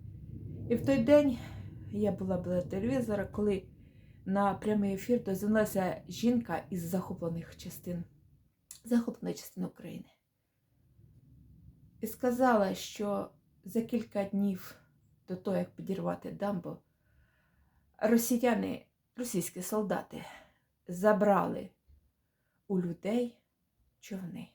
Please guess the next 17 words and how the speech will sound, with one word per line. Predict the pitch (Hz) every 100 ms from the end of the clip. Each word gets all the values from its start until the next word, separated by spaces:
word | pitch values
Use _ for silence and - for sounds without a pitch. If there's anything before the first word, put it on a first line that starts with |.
| _ _ _ _ _ _ _ _ _ _ _ _ _ _
Тобто | - - 196
ви | 202
розумієте, | 196 185 180 156 - -
нащо? | - - - -
Щоб | - - 170
знищити | 185 208 240 - - 233 233 _ _ _ _ _
якомога | 175 - - 180 190 208 196 _ _
більше | 160 - - - 185 - _ _ _ 180
людей. | _ - _ _ _ _ _ _ _ _ _ _ _ _ _ _ _ _ _ _ _ _ _ _ _ _ _ _ _ _ _ _ _ _ _ _ _ _ _ _ -
Вони | 220 233
ж | 220
не | 254
можуть | 349 233 -
сказати, | 180 170 165 180
що | - 330
ми | 415
знали, | 381 285 247 208 220